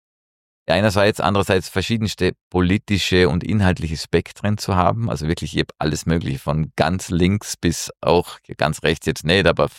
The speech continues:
sehr konservativ. Äh, sehr down to earth, Naturthemen bis zu Hightech. Äh,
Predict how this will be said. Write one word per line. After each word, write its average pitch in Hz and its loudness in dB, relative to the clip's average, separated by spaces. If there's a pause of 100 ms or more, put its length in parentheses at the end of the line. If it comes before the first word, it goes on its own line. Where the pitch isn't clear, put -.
sehr 82 -2
konservativ. 95 -2 (1300)
Äh, 85 4
sehr 95 4
down 92 2
to 82 -2
earth, 90 2
Naturthemen 95 2
bis 92 -4
zu 90 0
Hightech. 85 0
Äh, 82 0